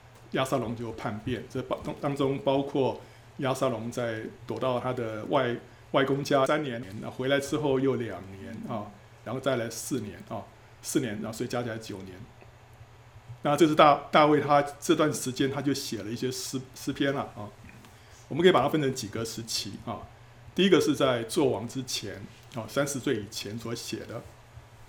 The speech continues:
然后呢，接着是三十岁以后，他做王之后，一直到他犯奸淫、杀了乌利亚之前这段时间啊。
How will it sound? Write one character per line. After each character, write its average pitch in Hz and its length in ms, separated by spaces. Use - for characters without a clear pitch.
然 131 140
后 160 100
呢， 143 180
接 170 140
着 156 100
是 151 320
三 160 200
十 160 140
岁 143 200
以 123 80
后， 139 100
他 131 80
做 151 240
王 110 220
之 - 220
后， 147 260
一 160 80
直 143 100
到 131 100
他 139 160
犯 139 240
奸 143 220
淫、 110 300
杀 123 240
了 120 80
乌 143 160
利 143 140
亚 98 180
之 - 120
前 110 220
这 131 100
段 127 140
时 120 100
间 113 260
啊。 101 180